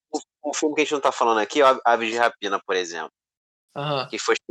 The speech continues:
Speaker 1: a gente tá esquecendo no churrasco. Mano, ele é igual a uma porrada de filme da Marvel, cara.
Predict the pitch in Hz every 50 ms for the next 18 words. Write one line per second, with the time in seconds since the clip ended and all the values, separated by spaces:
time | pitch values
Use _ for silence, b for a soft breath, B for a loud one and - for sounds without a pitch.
0 | 110 - - 123 117 - - 117 110 - - 123 110 - 117 110 113 110 - -
1 | 107 101 95 87 82 - - - - 254 240 226 233 240 214 160 117 104 - -
2 | 139 160 180 190 180 160 127 117 127 147 180 175 151 143 139 143 147 147 _ -
3 | 160 147 147 139 135 143 151 151 143 147 143 135 - 147 147 147 147 139 143 143
4 | 139 127 120 127 131 135 127 123 104 92 - - 67 - - - -